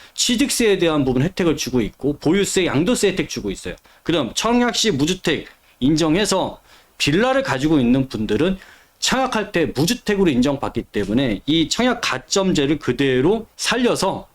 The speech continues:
여러분들은 재개발에 보험을 들고 청약이란 도전을 마음껏 할 수 있는 기회도 지금은 열렸다라는 겁니다. 자, 그리고 올해 유월 달부터는 단기 임대사업자, 십 년짜리가 아닌 육 년짜리로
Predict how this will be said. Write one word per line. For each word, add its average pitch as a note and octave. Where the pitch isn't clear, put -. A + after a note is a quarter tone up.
여러분들은 F#3+
재개발에 D3
보험을 G3
들고 B2+
청약이란 F#3
도전을 A#2
마음껏 F#3
할 A#3
수 A3+
있는 F3+
기회도 A#2
지금은 A#2
열렸다라는 B2
겁니다. E2
자, -
그리고 C3
올해 D#3+
유월 D#3+
달부터는 D3+
단기 D3
임대사업자, A#2+
십 -
년짜리가 G3
아닌 C3+
육 G#2+
년짜리로 D#3